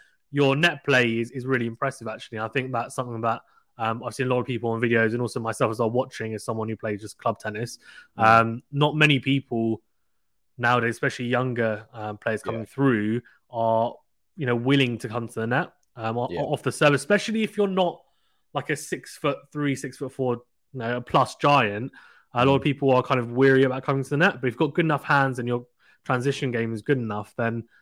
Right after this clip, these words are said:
Speaker 1: which yours obviously is from what I've <laughs> seen, from what we've been watching,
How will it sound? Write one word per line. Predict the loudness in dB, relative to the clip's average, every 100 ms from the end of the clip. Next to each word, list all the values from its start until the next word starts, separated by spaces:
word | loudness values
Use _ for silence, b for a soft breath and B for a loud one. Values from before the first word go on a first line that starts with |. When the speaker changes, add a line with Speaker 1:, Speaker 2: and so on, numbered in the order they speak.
| b
Speaker 1:
which | -10 0
yours | 0 2
obviously | 0 -2 0 0
is | 0
from | -4
what | -6 -6
I've | -4
<laughs> | -2
seen, | 0
from | 0 0
what | 0
we've | -2
been | -2
watching, | -2 -2 -4 -6